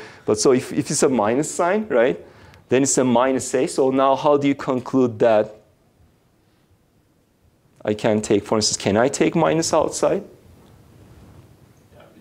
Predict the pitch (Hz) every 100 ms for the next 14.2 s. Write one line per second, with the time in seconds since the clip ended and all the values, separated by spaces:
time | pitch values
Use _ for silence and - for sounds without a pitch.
0 | - - - - - 117 117 110 95 82
1 | - - _ _ _ _ _ _ _ _
2 | _ _ _ _ _ _ _ - _ -
3 | - - - - 117 107 98 - - -
4 | _ _ - - 123 143 147 139 123 117
5 | 135 113 107 135 131 117 120 117 107 -
6 | 151 135 - - 113 107 123 - 110 104
7 | - 98 - 104 90 90 - - - _
8 | _ _ _ - 123 - - _ - -
9 | 127 123 131 156 180 170 147 143 131 131
10 | - 143 - 117 98 - 95 85 - 143
11 | 135 131 117 117 - 98 - 85 - _
12 | 101 95 - - 110 110 147 135 135 135
13 | - 113 127 120 - 123 120 110 107 110
14 | 101